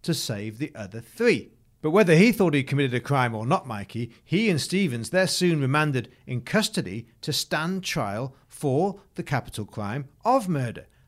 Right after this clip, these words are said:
And to make matters worse for those two, Brooks then turned state witness in return for a pardon. Like I said before, his argument was that since no lots had been drawn, he hadn't wanted to go along with the plan,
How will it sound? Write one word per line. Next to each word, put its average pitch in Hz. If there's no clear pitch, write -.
And 131
to 143
make 202
matters 147
worse 135
for 123
those 208
two, 120
Brooks 226
then 147
turned 131
state 131
witness 139
in 156
return 120
for 113
a 117
pardon. 196
Like 170
I 147
said 139
before, 120
his 185
argument 113
was 95
that 113
since 214
no 160
lots 147
had 110
been 120
drawn, 123
he 185
hadn't 175
wanted 110
to 117
go 101
along 92
with 90
the 90
plan, 110